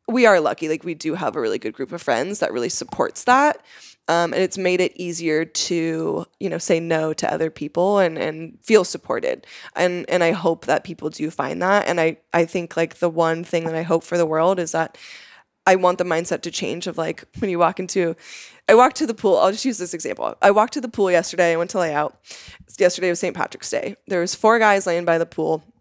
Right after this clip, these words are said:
all super drunk, clearly had been drinking there all day. There's me walking along. I'm doing my liver detox to help with my hormones. I'm, like, in a little sober cloud. I'm all happy, like, "Fla la la." And, uh,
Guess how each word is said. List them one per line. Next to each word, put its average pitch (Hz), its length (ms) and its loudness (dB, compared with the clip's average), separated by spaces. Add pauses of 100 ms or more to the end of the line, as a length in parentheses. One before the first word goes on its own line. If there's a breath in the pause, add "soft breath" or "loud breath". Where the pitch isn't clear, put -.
all 170 180 4
super 180 260 -4
drunk, 156 320 -2
clearly 170 280 -2
had 175 160 -4
been 156 100 -6
drinking 160 280 -12
there 165 120 -6
all - 160 -2
day. 160 300 -2 (340 loud breath)
There's 214 220 4
me 202 240 2
walking 190 280 4
along. 180 360 4
I'm 180 100 0
doing 180 180 -2
my 175 120 2
liver 180 260 2
detox 175 440 0
to 208 80 -6
help 175 120 0
with 175 100 -10
my 175 180 0 (140)
hormones. 175 540 0
I'm, 170 120 2
like, 175 280 -2 (340 loud breath)
in 190 100 0
a 175 140 6
little 185 240 0
sober 185 320 0
cloud. 175 400 4
I'm 170 100 -6
all 180 120 2
happy, 180 340 -2
like, 185 160 -4
"Fla 392 140 -2 (200)
la 370 100 4
la." 349 180 2 (520 loud breath)
And, 208 300 2
uh, 185 360 6